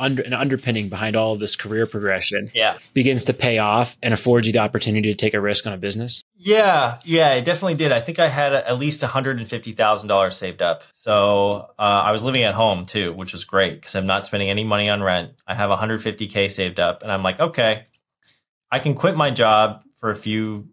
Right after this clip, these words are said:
Speaker 2: few months. I can think of something." I wanted to start a business,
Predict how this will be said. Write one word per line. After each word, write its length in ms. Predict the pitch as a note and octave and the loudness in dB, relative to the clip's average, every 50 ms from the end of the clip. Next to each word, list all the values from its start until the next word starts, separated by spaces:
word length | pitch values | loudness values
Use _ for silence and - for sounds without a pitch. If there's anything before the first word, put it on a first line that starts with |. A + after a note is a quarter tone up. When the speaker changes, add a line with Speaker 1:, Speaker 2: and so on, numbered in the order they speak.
| _ _ | _ _
Speaker 2:
few 260 | _ _ - A#2 A2+ | _ _ -8 -6 -2
months. 360 | G#2+ G2+ F#2+ F#2+ G2 - - | 2 2 2 2 0 0 0
I 100 | G2 G2 | 0 0
can 200 | - G#2+ G2 F#2 | 0 -4 -6 -6
think 200 | - A2+ G#2+ A#2 | -6 -4 -4 -4
of 100 | G#2+ - | -4 -4
something." 400 | - A2+ F#2 - A2 G2+ G2+ - | -4 -6 -6 -6 -8 -8 -4 -2
I 60 | G#2+ | 0
wanted 180 | A2+ C3 C#3 C3 | 2 2 2 2
to 60 | A2+ | 0
start 200 | - - A#2+ G#2+ | 2 2 2 2
a 40 | F#2+ | 2
business, 600 | F#2 G2+ F#2+ - G2+ F#2+ G#2 - - - - - | 0 -2 -2 0 -2 -4 -6 -6 -8 -10 -14 -16